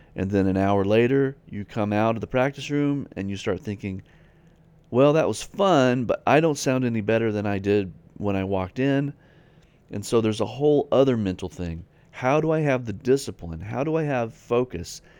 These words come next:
How do I have a plan to get in and work on something and get better, to truly get better? How can I become inspired by something I see,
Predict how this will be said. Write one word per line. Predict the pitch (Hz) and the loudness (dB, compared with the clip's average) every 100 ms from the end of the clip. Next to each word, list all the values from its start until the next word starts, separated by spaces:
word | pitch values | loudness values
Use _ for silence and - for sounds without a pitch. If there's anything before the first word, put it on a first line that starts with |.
| - - | -20 -8
How | 139 | -4
do | 156 165 | 0 0
I | 151 | 0
have | 139 117 113 107 _ _ _ _ _ _ _ _ _ _ _ _ | 0 0 -4 -8 _ _ _ _ _ _ _ _ _ _ _ _
a | 104 | -4
plan | - - 135 139 135 95 80 101 - _ _ | -4 -6 -2 0 2 0 -6 -12 -18 _ _
to | - | -12
get | 104 104 95 | -4 -2 0
in | 90 85 82 - | 0 -2 -6 -6
and | 95 90 | -6 -2
work | 95 120 120 | 0 0 0
on | 90 | -6
something | 82 - 82 69 78 - | -6 -8 -10 -10 -14 -8
and | 92 85 | -8 -2
get | 104 - 80 | -4 -4 -2
better, | 117 110 82 | 0 0 -4
to | 98 | -10
truly | - - 135 139 127 | -10 -4 2 2 2
get | 117 85 | -2 -2
better? | 104 110 90 82 - - - _ _ | -2 -2 -4 -10 -20 -20 -20 _ _
How | 131 147 | 0 0
can | 180 | 0
I | 160 | -2
become | 131 123 139 123 | -2 -4 -4 -4
inspired | 101 - - 160 190 175 120 | -4 -8 -6 0 2 2 2
by | 107 | 0
something | 95 107 98 92 92 | -2 -6 -6 -6 -6
I | 87 | -6
see, | - 85 85 90 | -8 -8 -6 -8